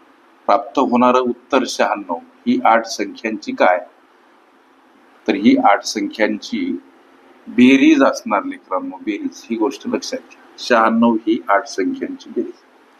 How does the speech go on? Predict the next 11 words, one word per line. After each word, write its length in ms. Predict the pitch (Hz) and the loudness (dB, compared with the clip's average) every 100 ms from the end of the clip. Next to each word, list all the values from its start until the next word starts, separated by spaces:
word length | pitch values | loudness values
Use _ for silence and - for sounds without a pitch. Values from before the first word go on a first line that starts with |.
| _ - - - - | _ -20 -20 -18 -4
आता 180 | - 127 | 0 0
गणित 300 | 98 127 165 160 | 2 2 2 0
म्हणते 240 | 165 - | 0 0
प्रत्येक 420 | - 147 151 170 | 2 2 2 -4
संख्या 340 | - 147 - 151 - | -2 -4 -2 -4 -2
तीनने 260 | - - 143 | -4 -2 2
वाढवली. 480 | 127 95 87 80 - _ _ _ _ _ _ _ _ _ _ _ _ - - - - - - - - - - - - - 123 | 2 2 -4 -12 -20 _ _ _ _ _ _ _ _ _ _ _ _ -20 -20 -20 -20 -20 -20 -20 -20 -20 -20 -20 -20 -2 4
एकूण 280 | 131 170 165 | 4 6 4
संख्या 720 | 165 147 135 151 156 - 127 | 4 0 2 4 6 6 4
आठ 140 | 127 | 4
आहे, 140 | 113 | 2